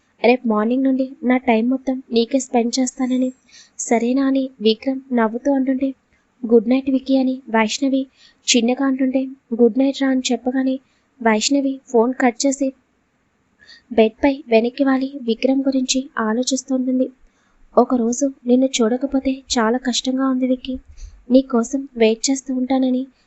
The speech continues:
వైష్ణవి మనసులో అనుకుంటూ అలాగే కళ్ళు మూసుకుని నెమ్మదిగా నిద్రలోకి జారుకుంటుంది. విక్రమ్ ఫోన్ కట్ చేసిన తర్వాత చిన్నగా తనలో తనే నవ్వుకుంటూ, రాక్షసి,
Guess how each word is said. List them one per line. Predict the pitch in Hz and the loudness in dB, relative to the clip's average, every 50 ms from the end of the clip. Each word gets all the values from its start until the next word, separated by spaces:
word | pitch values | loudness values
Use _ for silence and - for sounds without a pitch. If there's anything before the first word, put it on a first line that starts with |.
| _ - - | _ -8 0
వైష్ణవి | 233 226 214 208 - - 285 277 269 262 262 269 240 | 2 2 2 2 -2 -2 -2 -2 -2 -4 -6 -4 -2
మనసులో | 226 214 220 226 233 - 285 269 | -2 0 0 -2 -4 -4 -2 -2
అనుకుంటూ | 269 262 254 254 269 254 - 277 269 269 - _ _ _ _ _ _ _ _ | -2 -2 -2 -2 -4 -2 -2 -2 -4 -4 -8 _ _ _ _ _ _ _ _
అలాగే | 220 220 220 240 262 262 269 269 269 - _ | 0 2 2 0 0 -2 -4 -8 -8 -10 _
కళ్ళు | - 247 220 226 247 262 | 0 2 2 2 2 0
మూసుకుని | 277 269 269 - - 277 269 277 277 269 _ _ _ _ _ _ | -2 -2 -4 -4 -4 -2 -2 -2 -4 -6 _ _ _ _ _ _
నెమ్మదిగా | - 226 220 214 226 247 262 277 269 269 262 262 254 247 | -2 0 0 2 2 2 0 0 0 0 -2 -4 -6 -4
నిద్రలోకి | 233 226 220 202 233 247 262 277 269 262 269 262 262 269 262 | 0 0 2 2 2 0 2 0 -2 -2 -4 -8 -8 -8 -6
జారుకుంటుంది. | 233 240 233 220 226 254 247 262 254 254 262 254 262 254 - _ _ _ _ _ _ _ _ _ _ _ _ _ | -4 -2 0 0 -2 -2 -2 -4 -2 -2 0 -2 -2 -2 -4 _ _ _ _ _ _ _ _ _ _ _ _ _
విక్రమ్ | 233 208 233 226 - - 285 294 277 - _ _ | -2 0 0 0 2 0 -2 -2 -2 -6 _ _
ఫోన్ | _ 240 233 247 262 | _ 2 2 2 2
కట్ | 254 - 240 220 - | 0 0 -2 0 0
చేసిన | - 269 269 - 277 269 269 262 - | -2 -2 -2 -2 -2 -2 -2 -4 -4
తర్వాత | _ 247 226 226 226 262 262 - 254 254 254 - _ - _ _ _ _ | _ 0 0 0 0 -2 -2 -2 -4 -6 -6 -10 _ -20 _ _ _ _
చిన్నగా | - - 247 233 240 262 269 285 269 262 262 - | -2 0 2 2 2 0 0 -2 -4 -4 -6 -4
తనలో | - 233 220 220 233 262 269 | -2 -2 0 0 0 0 0
తనే | 277 285 269 269 269 269 - - | 0 -2 -2 -2 -4 -6 -6 -2
నవ్వుకుంటూ, | 233 226 214 226 254 - 269 262 - 269 262 - _ _ _ _ _ _ - | -2 -2 0 -2 -2 -4 -4 -4 -4 -6 -6 -6 _ _ _ _ _ _ -2
రాక్షసి, | 220 220 208 208 - - 277 262 - | 0 0 0 0 -2 -4 -4 -4 -4